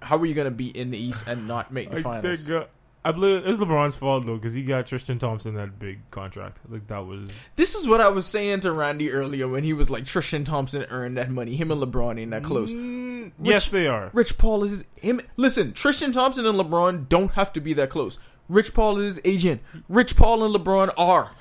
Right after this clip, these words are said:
Speaker 2: They own an agency together, so technically LeBron is his agent.
Speaker 1: D-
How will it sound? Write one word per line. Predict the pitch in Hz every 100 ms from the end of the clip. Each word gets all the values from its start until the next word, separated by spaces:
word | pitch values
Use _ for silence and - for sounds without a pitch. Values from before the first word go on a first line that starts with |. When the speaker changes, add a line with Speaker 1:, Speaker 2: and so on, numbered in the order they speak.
| - -
Speaker 2:
They | 175
own | 254 262
an | 220
agency | 135 151 180 151
together, | 117 113 104
so | - 123
technically | - 151 156 151
LeBron | 135 101 107 113
is | 107 107
his | 110
agent. | 101 98 101 -
Speaker 1:
D- | 466 202 -